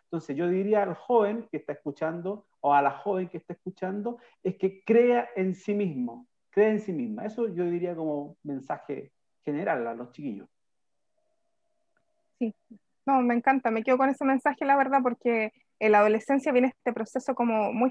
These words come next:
Speaker 2: fuerte, una crisis de formación de identidad, y en esa identidad tiene que ir la seguridad y la creencia en mí mismo. Pues sin eso, ¿cómo me sostengo después como un adulto funcional en la vida? Si todos tenemos crisis, eh, de, de existenciales, digamos, profesionales, de dedicación,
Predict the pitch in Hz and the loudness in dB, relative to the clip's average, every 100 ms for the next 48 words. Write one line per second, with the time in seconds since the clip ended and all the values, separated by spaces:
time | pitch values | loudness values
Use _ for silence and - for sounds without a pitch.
0 | - 277 285 - 330 349 269 247 247 262 | 2 -2 -2 -2 -2 0 0 0 -4 -2
1 | 240 240 208 220 240 240 240 240 196 196 | -2 -2 -2 0 0 2 2 2 0 -2
2 | 220 _ _ _ _ - 226 240 254 240 | -2 _ _ _ _ 0 2 2 2 2
3 | 226 214 240 277 339 294 277 262 226 208 | 2 0 2 0 -2 -2 -2 0 -2 -2
4 | 202 190 196 - - 202 196 208 208 214 | -2 -2 -4 -8 -4 -2 0 -2 -2 -2
5 | 214 208 202 202 196 208 226 220 254 277 | -2 -2 -2 -4 -6 -6 -2 -2 -2 -4
6 | 254 262 247 247 - - 247 240 240 - | 2 2 4 0 -4 -4 0 2 0 0
7 | 240 254 _ _ _ - 220 220 220 226 | -2 -2 _ _ _ -2 2 4 2 0
8 | 233 233 220 208 196 226 262 190 _ _ | -4 -4 -2 -2 -2 -2 -4 -6 _ _
9 | _ _ _ 190 - 233 - 208 214 - | _ _ _ -10 0 0 0 -4 -4 -4
10 | 226 220 - 220 214 - 208 196 196 190 | -6 -6 -4 -6 -6 -10 -8 -6 -6 -6
11 | 190 202 - _ _ _ - 185 185 - | -8 -10 -14 _ _ _ -8 -4 -4 -6
12 | 165 180 190 185 180 190 - - 202 - | -8 -4 -4 -4 -6 -6 -8 -6 -6 2
13 | 202 208 214 196 196 202 202 - - 202 | 2 2 0 0 0 -2 -8 -8 -4 0
14 | 190 196 202 196 196 196 190 185 - - | 2 2 0 -2 -2 -2 -2 -6 -8 -6
15 | 190 185 190 | -4 -4 -8